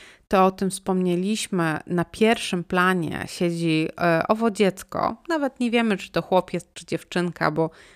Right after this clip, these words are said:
w tym wypadku, e, trudno po tym stroju jego to określić, ale niewątpliwie bardzo cieszy się z tej uroczystości. Na kolanach ma nadgryzioną kromkę chleba, a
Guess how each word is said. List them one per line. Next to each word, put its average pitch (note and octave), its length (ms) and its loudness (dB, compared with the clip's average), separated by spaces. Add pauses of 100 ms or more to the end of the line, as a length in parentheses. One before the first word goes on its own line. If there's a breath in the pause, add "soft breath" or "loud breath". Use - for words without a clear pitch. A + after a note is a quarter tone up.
(120)
w - 80 -20
tym F#3+ 200 -2
wypadku, E3+ 920 0
e, E3 120 0
trudno F#3 480 -2
po E3+ 140 -6
tym E3 200 -6
stroju F3+ 540 2
jego D#3 260 0
to D#3 180 -2
określić, - 720 -6 (600 soft breath)
ale C#4 240 4
niewątpliwie G3+ 1040 -2
bardzo G#3 460 4
cieszy E3+ 520 -4
się F#3 500 0 (100)
z - 460 -4
tej E3+ 160 -2
uroczystości. E3+ 1080 -4 (480 soft breath)
Na F3+ 540 2 (180)
kolanach F3+ 640 0
ma E3 320 2
nadgryzioną F3 720 -2
kromkę E3 380 -4
chleba, B3 500 2
a G3+ 220 2